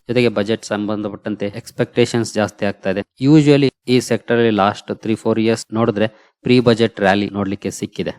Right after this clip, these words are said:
ಸಾಕಷ್ಟು ಎಕ್ಸ್‌ಪೆಕ್ಟೇಷನ್ ಮೇಲೆ. So ಅದೇ ರೀತಿಯ ಪರ್ಫಾರ್ಮೆನ್ಸ್ ಈಗಲೂ ಕೂಡ ಈ ಸ್ಟಾಕ್ ಗಳಲ್ಲಿ ನೋಡ್ಲಿಕ್ಕೆ ಸಿಗ್ತಾ ಇದೆ. ಹಾಗೆ ನಿನ್ನೆ ಒಂದು ನ್ಯೂಸ್ ಅನ್ನ ಕವರ್ ಮಾಡಿದೆ, ಫಿಫ್ಟೀನ್ to eighteen percent ಅಪ್ ಆಗ್ಬೋದು ರೈಲ್ವೆ ಬಜೆಟ್ ಅನ್ನುವಂತ ಒಂದು ಅಪ್ಡೇಟ್ ಅನ್ನ. ಅದಕ್ಕೆ ಸಂಬಂಧಪಟ್ಟಂತೆನೆ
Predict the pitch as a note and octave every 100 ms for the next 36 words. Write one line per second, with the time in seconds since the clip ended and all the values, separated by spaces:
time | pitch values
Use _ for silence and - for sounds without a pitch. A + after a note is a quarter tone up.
0 | - C3+ - B2+ - - - - B2+ -
1 | A#2+ - G#2+ G2 E2+ - A2+ G#2 A#2+ C3
2 | C3 B2+ B2 A2 - A2 A2 A2 - -
3 | A#2+ B2 B2 - A2+ A2 _ _ G#2+ A2
4 | - F#2+ G2+ G#2 G#2 G2 G2 G2 - F#2
5 | G2 _ G2 A2+ D3 C#3 C#3 A#2 A#2 A#2+
6 | B2+ B2 B2 - A#2 A#2+ A#2 A2+ - G#2+
7 | G#2 G#2+ F#2+ F2 G2+ F#2 - A#2+ A#2 A2+
8 | G#2+ A#2 A#2+ - A2+ - A2+ - A#2 -
9 | G2 A2+ A#2 A#2+ A#2+ A2 A2 A2+ A2+ G#2+
10 | A2 - G#2+ G#2+ G#2 A2 G#2+ G#2+ G2 -
11 | G#2+ G#2+ F2+ - C3+ D3 D3+ C#3 B2+ C3+
12 | B2+ B2+ C3 B2+ C#3 C#3